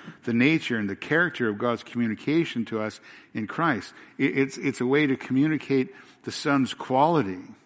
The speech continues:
It's just another way to state, uh, the, the, the, the Son i-, is the vastly superior form of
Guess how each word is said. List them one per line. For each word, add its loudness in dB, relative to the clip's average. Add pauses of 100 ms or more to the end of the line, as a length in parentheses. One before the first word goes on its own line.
(1300)
It's 0
just -2
another 2
way 6
to 0
state, 0 (280)
uh, -2
the, 2
the, -4
the, -4
the -2
Son 2 (240)
i-, 0
is 2
the -2
vastly 0
superior -2
form -2
of -2